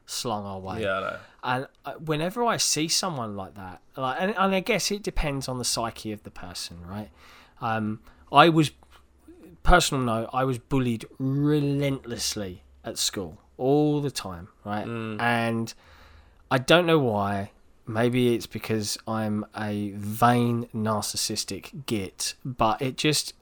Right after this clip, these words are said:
Speaker 1: it just bounced off me. I was just like, "I am better than you." And it, it never got to me, ever, right? And it still doesn't to this day. I don't sit there and think about what someone said about me at night. It, it just bounces off, right?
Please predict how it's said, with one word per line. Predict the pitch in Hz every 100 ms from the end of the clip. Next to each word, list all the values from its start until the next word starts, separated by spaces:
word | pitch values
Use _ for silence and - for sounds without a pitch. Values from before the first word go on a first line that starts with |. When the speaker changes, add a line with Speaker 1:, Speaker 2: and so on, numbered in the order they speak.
| _ -
Speaker 1:
it | 113 -
just | - 156 - -
bounced | 117 90 -
off | 113 -
me. | 98 92 95
I | 107
was | 113 -
just | 123 -
like, | 110 110 101 - - - - - - - - -
"I | 104 107
am | 104
better | 104 107 - 104
than | 95 92
you." | 90 90
And | 120
it, | 120 120 135
it | 117 127
never | 131 151 165 160 156
got | 139 123 -
to | 107
me, | 95 87 82
ever, | 123 120 98 82 -
right? | 107 110
And | 123
it | 120 113
still | - 170
doesn't | 151 113 107 98
to | -
this | 104 -
day. | 104
I | 101 107
don't | 131 135
sit | - 135
there | 120 117
and | 110
think | 117 107
about | 107 98
what | 107
someone | - 107 107
said | - 110 104
about | 104 101 98
me | 104
at | 101
night. | 104 95 101 - - - - - - -
It, | - - 107 113 147
it | 135 139
just | 156 -
bounces | 147 135 - 110
off, | 110 - -
right? | 101 117